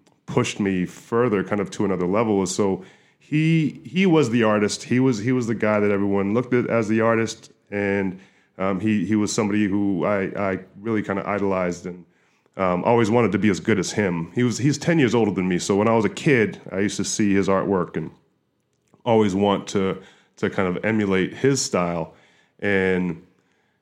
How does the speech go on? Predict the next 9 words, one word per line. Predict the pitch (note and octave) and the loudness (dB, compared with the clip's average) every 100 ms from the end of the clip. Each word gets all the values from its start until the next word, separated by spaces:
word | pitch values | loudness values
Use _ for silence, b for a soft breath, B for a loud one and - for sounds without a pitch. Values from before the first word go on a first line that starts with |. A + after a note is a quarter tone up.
| _ | _
um, | G2 F#2+ F2 - _ A2+ - | -2 0 -2 -8 _ -20 -20
we | A2+ | -2
had | A#2 | 0
originally | G#2+ A2+ A2 A2 | 2 2 2 0
started | G2 - G#2+ G2+ F#2+ | -2 0 2 2 2
a, | F#2+ F#2 G2 F#2+ F2 | 0 0 -2 -2 -2
a | - - | -4 -14
t-shirt | - D#3 C#3+ G#2 | -2 -2 2 0
brand, | G2 G#2 G2 F#2+ | 2 2 2 0